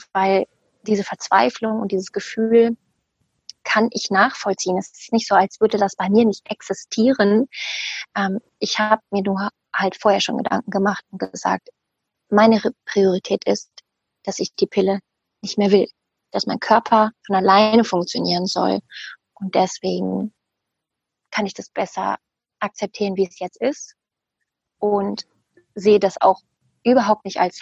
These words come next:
Handicap, irgendwie nicht gut auszusehen oder,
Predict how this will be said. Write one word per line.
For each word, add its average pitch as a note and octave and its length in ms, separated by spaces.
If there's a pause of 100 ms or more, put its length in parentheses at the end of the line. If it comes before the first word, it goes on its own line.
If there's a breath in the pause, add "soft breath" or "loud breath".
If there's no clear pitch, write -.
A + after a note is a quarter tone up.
Handicap, G3+ 720 (280)
irgendwie F#3+ 800
nicht G3 440
gut G3 180
auszusehen - 760 (100)
oder, F3+ 600